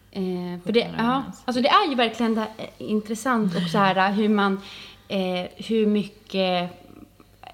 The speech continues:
Speaker 1: ja, hur mycket man kan liksom påverka det
Speaker 2: Och
Speaker 1: som
Speaker 2: lite
Speaker 1: inte är
Speaker 2: manipulera.
Speaker 1: naturligt.
Speaker 2: Ja.
Speaker 1: Ja.
Speaker 2: Det är skitspännande. Min första tanke går ju till det här med Titiyo, kommer du ihåg?
Speaker 1: Mm.
Speaker 2: Hon blev ju mamma
Speaker 1: Ja.
Speaker 2: vid femtio.
Speaker 1: Mm.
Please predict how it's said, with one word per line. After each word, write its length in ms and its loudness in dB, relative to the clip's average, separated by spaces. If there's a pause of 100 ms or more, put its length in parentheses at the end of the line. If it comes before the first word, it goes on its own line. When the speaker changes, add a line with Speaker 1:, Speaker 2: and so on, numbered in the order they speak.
Speaker 1:
ja, 320 4 (160)
hur 180 4
mycket 280 2
man 140 2
kan 260 -2
liksom 300 -4
påverka 760 0
det 100 -2
Speaker 2:
Och 60 2
Speaker 1:
som 100 2
Speaker 2:
lite 60 4
Speaker 1:
inte 120 2
är 20 -2
Speaker 2:
manipulera. 300 4
Speaker 1:
naturligt. 680 0 (140)
Speaker 2:
Ja. 60 2 (320)
Speaker 1:
Ja. 80 0
Speaker 2:
Det 180 2
är 40 -2
skitspännande. 640 -2
Min 160 -2
första 240 -2
tanke 280 -2
går 160 -8
ju 80 -6
till 160 -14
det 60 -8
här 140 -10
med 200 -10
Titiyo, 680 -8
kommer 200 -8
du 60 -2
ihåg? 260 -6
Speaker 1:
Mm. 320 0 (500)
Speaker 2:
Hon 240 0
blev 180 -8
ju 80 -10
mamma 400 -10 (300)
Speaker 1:
Ja. 300 0
Speaker 2:
vid 80 -8
femtio. 460 -16 (140)
Speaker 1:
Mm. 380 2